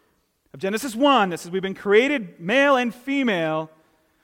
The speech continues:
while viewing individu-, individuals through the lens of gospel compassion. That's a Christian ethic. We are to view them as helpless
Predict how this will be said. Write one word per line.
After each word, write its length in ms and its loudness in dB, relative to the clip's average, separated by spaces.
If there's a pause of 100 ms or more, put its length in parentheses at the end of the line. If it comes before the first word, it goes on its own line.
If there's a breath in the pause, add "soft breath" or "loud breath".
(140)
while 580 4
viewing 500 -4
individu-, 580 -8
individuals 720 -10
through 140 -16
the 120 -10
lens 380 -8
of 160 -16
gospel 420 -12
compassion. 720 -20 (1300)
That's 260 2
a 60 -8
Christian 420 -4
ethic. 540 -8 (640)
We 100 4
are 60 8
to 100 0
view 280 4
them 340 0 (160 loud breath)
as 260 2
helpless 640 2